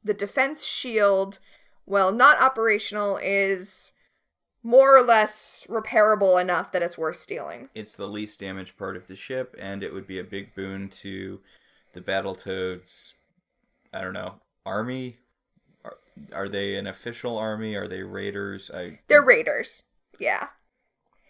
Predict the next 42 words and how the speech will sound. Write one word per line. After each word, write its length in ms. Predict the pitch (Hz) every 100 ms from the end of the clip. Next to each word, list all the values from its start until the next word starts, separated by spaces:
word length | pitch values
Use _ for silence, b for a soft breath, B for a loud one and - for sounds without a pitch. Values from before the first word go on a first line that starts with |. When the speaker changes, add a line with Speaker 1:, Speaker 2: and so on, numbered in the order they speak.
| b _
Speaker 2:
But 140 | 110
it 100 | 107
would 140 | 113 110
hel-, 240 | 113 -
it 300 | 82 107 107 -
would 260 | 71 113 110
help 260 | 101 98
them 140 | 98 98
to 80 | 104
have 160 | 87
some 160 | - -
serious 460 | - 101 98 -
military 460 | 98 - - - -
hardware. 540 | - - - - - _ _
Speaker 1:
Yeah. 340 | 175 131 - - _ _ _ _ _ _ _ _ _
Dargo 360 | 294 294 311 311
goes 160 | 320
back 320 | 269 247 285 -
to 220 | 320 254
Moya 380 | 233 214 202 277
so 120 | 269
that 140 | 208
he 140 | 254 247
can 300 | 277 226 220
fight 340 | - 220 214
the 60 | 233
Battletoads, 760 | 220 190 294 247 208 269 370 B B B -
and 200 | 240 233
also 260 | 196 226
so 160 | 247 254
that 140 | 214
he 100 | 254
can 180 | 220 247
give 380 | 233 220 214 208
Zan, 400 | 202 202 180 240
and 120 | 214
therefore 360 | 185 190 196 -
us, 200 | 165 -
some 180 | - -
exposition 580 | - - 214 202 -
about 240 | 180 151 -
them. 280 | 127 170